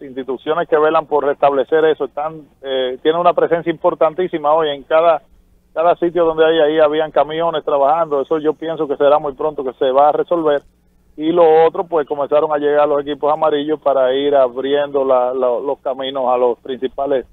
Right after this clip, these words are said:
Primero a los principales pueblos, Sabana de la Mar, por ejemplo, hoy todavía a esta mañana no se podía. Está haciendo,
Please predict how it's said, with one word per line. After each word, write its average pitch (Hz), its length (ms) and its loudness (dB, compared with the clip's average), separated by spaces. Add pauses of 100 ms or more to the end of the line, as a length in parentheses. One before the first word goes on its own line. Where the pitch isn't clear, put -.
(440)
Primero 139 260 2
a 180 40 2
los 175 100 2
principales 147 480 0
pueblos, 185 260 2
Sabana 160 300 4
de 156 60 2
la 151 100 2
Mar, 180 180 0
por 196 160 0
ejemplo, 185 260 -2
hoy 190 180 0
todavía 156 760 2
a 135 420 2
esta 151 160 -6
mañana 147 380 -2
no 139 80 -4
se 147 80 -2
podía. 123 420 -4 (380)
Está 139 140 -8
haciendo, 147 420 0